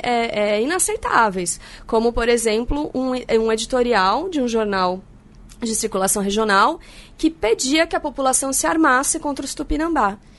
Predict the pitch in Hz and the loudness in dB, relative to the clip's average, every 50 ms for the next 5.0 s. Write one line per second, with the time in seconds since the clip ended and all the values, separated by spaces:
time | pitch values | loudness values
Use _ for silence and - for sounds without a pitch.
0 | - - - - - - 220 247 240 262 247 247 247 247 247 254 254 269 254 262 | -20 -20 -20 -20 -8 -6 -6 0 2 2 2 4 4 2 2 2 2 2 2 2
1 | 277 277 262 254 254 - 320 302 294 262 220 214 220 233 233 262 247 254 247 233 | 2 2 2 0 2 0 -2 0 2 2 2 2 2 0 -4 -6 -4 -4 -2 -2
2 | 240 240 277 285 277 254 233 226 240 262 - - 320 311 - - - 220 - - | -2 -2 -2 -4 -2 -2 0 0 0 -2 -2 -2 -2 -2 -2 -2 -4 -6 -6 -4
3 | - - - 285 285 - 277 254 220 202 196 202 208 226 254 247 226 220 - - | -6 -2 -2 -2 -2 -2 -4 -2 0 0 -2 0 -2 -2 0 0 0 0 0 0
4 | 277 247 - - - 226 233 262 269 - 302 285 269 254 254 247 - - 196 | -2 0 0 -2 0 0 -2 -2 -2 -2 -2 0 0 -2 -2 -4 -8 -10 -14